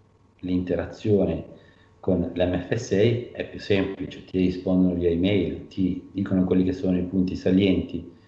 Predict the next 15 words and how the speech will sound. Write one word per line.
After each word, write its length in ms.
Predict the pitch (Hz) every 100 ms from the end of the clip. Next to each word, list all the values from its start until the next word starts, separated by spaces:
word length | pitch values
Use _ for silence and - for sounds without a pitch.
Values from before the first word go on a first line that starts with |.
| _ _ _ _ _ -
c'è 160 | 113
sicuramente 420 | 110 101 95 92
uno 80 | 92
spirito 420 | 87 - 82 76 76
costruttivo, 880 | 78 - 78 - 80 71 71 - - - - _ _
quindi 280 | - 95 78
le 120 | 85
tempistiche 1200 | - 113 110 98 92 - 92 101 104 117 - - - _ _
rispetto 400 | 76 - 87 80
ad 80 | 82
altri 280 | 80 82 82
paesi 440 | 101 82 85 -
continuano 460 | 85 78 73 73 71
a 60 |
essere 600 | 71 - 80 82 87 -